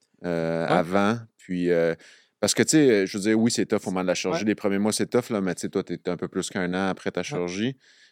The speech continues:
Speaker 1: t'as pris la chirurgie la plus agressive, c'est-à-dire qu'il y a la meilleure perte de poids, mais en même temps, il y a des effets secondaires. On peut n-, pas nécessairement aller là-dedans, mais juste,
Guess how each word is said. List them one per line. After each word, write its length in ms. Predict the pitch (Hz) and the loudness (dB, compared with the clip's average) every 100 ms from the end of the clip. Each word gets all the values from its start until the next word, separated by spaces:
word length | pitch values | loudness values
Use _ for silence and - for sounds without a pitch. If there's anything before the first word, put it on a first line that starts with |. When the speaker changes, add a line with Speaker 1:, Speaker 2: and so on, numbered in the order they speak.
| _ - | _ -10
Speaker 1:
t'as 60 | |
pris 160 | 85 104 | -4 2
la 120 | 95 | 2
chirurgie 360 | 87 92 87 98 | 4 0 0 2
la 100 | 92 | 2
plus 180 | 87 87 | 2 0
agressive, 720 | 90 87 85 - 107 123 131 | 2 0 0 0 0 0 -2
c'est-à-dire 500 | - 78 85 92 90 | -4 -2 0 -2 -2
qu'il 140 | 87 | 0
y 20 | 87 | 2
a 20 | |
la 160 | 90 | 2
meilleure 240 | 90 92 90 | 2 2 2
perte 220 | 95 87 | 2 2
de 100 | 90 | 0
poids, 460 | - 101 104 123 139 | 0 2 4 6 4
mais 200 | 117 92 | 2 0
en 80 | 87 | 0
même 180 | 82 80 | -2 -2
temps, 220 | 95 95 | 0 2
il 80 | 92 | 2
y 20 | |
a 40 | |
des 180 | 85 82 | 0 -2
effets 140 | 90 92 | -2 -2
secondaires. 540 | 95 87 85 101 117 90 | -2 0 4 4 4 0
On 120 | 87 | -4
peut 140 | 90 80 | -4 -4
n-, 240 | 98 92 - | -4 -4 -2
pas 80 | 104 | -2
nécessairement 380 | 92 101 98 | 2 2 2
aller 100 | 101 | 4
là-dedans, 280 | 98 92 120 | 4 2 2
mais 120 | 127 | 0
juste, 380 | 92 113 123 - | 0 0 0 -4